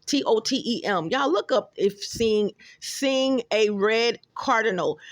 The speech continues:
First of all, you're not gonna hardly see a red cardinal because you don't hardly see a red cardinal. They're very, they're very, they're basically rare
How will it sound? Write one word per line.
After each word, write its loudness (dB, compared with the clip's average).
First 0
of -4
all, 4
you're 2
not 0
gonna 0
hardly 2
see -2
a 4
red 0
cardinal 0
because 0
you 0
don't 2
hardly 2
see 0
a 4
red 2
cardinal. 0
They're 0
very, 0
they're 0
very, 2
they're 0
basically 2
rare 0